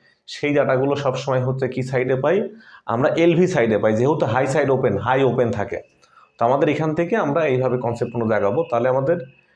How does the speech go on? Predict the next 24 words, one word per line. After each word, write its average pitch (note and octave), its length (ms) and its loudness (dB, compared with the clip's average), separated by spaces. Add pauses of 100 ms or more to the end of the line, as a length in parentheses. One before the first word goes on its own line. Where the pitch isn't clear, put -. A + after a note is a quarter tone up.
(200)
এইচভি E3+ 340 4
সাইড, G#3 360 -2 (120)
আর C#3 140 2
আমরা D#3+ 320 2
এইগুলো E3+ 320 4
যে F3+ 120 4
মানগুলো F3 460 4
পাই E3+ 140 2
সেগুলো E3+ 340 2
কই E3 140 2
থেকে E3+ 200 0
পাই, F#3 260 0 (460)
এলভি F#3 320 6
সাইড C3 280 2
থেকে A2+ 160 2
পাই, G#2+ 140 2
লো D#3 220 6
ভোল্টেজ C3+ 280 4
সাইড A#2+ 280 -2
থেকে A#2 180 0
আমরা A2+ 180 2
ওই A2 60 2
মানগুলো G2+ 400 0
পাই। - 160 -4